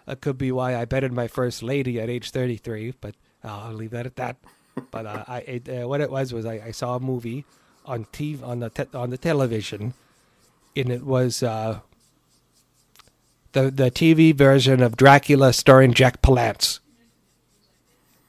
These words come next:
And I thought, "Wow, what an actor, what a cape,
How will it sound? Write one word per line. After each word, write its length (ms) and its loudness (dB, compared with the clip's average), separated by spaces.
And 120 -2
I 40 -2
thought, 220 0
"Wow, 480 0
what 160 4
an 100 0
actor, 440 -4
what 120 -6
a 40 -6
cape, 360 -10